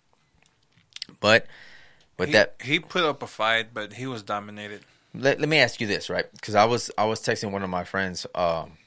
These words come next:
Speaker 1: one of my work coworkers from, from the job, and, and he made a statement that I won't mention, but I said,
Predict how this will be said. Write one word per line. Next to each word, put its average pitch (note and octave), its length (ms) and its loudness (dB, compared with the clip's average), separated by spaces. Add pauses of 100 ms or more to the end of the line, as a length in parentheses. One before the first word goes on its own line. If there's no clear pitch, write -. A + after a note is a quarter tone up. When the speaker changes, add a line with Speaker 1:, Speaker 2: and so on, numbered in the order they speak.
(120)
Speaker 1:
one G2 140 -4
of F#2 60 -4
my F2 140 -4
work F2 320 -2
coworkers F#2+ 440 0
from, D#2+ 260 -10 (400)
from F#2+ 180 -8
the E2+ 80 -6
job, E2+ 420 2 (400)
and, E2 800 -2 (1040)
and G2 260 -4
he G#2+ 600 -4 (160)
made A#2+ 200 0
a A2+ 60 0
statement F#2+ 500 0
that F2 100 0
I F2 80 2
won't E2+ 280 -6
mention, D#2+ 400 -10 (160)
but F#2 280 -4 (1160)
I A2 240 2
said, E2 460 -2